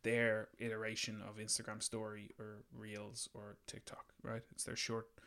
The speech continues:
their short form vertical. It's their vertical content. Um, so they announced this on the first of June that advertisers,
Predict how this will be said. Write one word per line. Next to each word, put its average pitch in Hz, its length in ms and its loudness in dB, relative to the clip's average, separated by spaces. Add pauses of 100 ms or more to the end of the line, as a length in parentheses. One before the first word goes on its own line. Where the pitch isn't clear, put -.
(360)
their 117 100 0
short 117 280 4
form 120 380 6 (420)
vertical. 120 400 8 (100)
It's - 100 0
their 127 100 12
vertical 117 380 8
content. - 420 -4 (680)
Um, 113 560 2 (960)
so 127 680 10
they 127 140 10
announced 131 280 8
this 123 140 8
on 123 60 8
the 123 60 8
first 127 280 6
of 120 80 2
June 131 440 10 (840)
that 127 500 10 (320)
advertisers, 123 1040 12